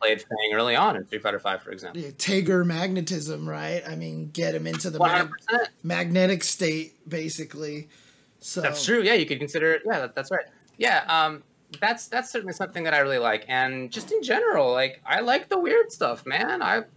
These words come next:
Speaker 1: it's no secret, like, why I like things like Killer Instinct so much. I want the weird stuff. Like, I
Speaker 2: Yeah.
Speaker 1: like Injustice and Injustice Two. They're super, they have weird character options.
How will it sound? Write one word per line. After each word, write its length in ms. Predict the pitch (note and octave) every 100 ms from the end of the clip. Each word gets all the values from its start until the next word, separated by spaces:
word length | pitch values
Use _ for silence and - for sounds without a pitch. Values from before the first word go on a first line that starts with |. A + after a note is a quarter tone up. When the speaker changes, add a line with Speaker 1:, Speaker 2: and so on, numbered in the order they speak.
| - - -
Speaker 1:
it's 160 | D3+ -
no 400 | F3+ G#3 G3 F3
secret, 540 | D3+ - G3 A3+ F3+ C#3
like, 180 | C3+ -
why 320 | A2 B2 B2+
I 40 |
like 440 | B2 B2 B2+ - - -
things 340 | B2+ B2+ A2+
like 380 | A#2 A2+ A#2 -
Killer 240 | C#3+ C3
Instinct 420 | B2 E3+ - D#3+
so 140 | - G#2+
much. 200 | A2 A#2+
I 80 | A#2
want 220 | D3 D#3+
the 80 | F3+
weird 320 | F#3 - E4+
stuff. 260 | - C3+ B2+ A2+
Like, 140 | B2+ A2+
I 20 | D#3
Speaker 2:
Yeah. 40 |
Speaker 1:
like 200 | D#3+ D#3+ - -
Injustice 500 | F3+ F3+ - F3 E3+
and 140 | F3
Injustice 420 | E3+ F3+ F3 F3 -
Two. 180 | A#3
They're 120 | A2+ G2+
super, 320 | - C#3+ D3
they 80 | D3+
have 120 | A#2+
weird 360 | G2+ B2 E3
character 260 | F3 G3 -
options. 360 | - - -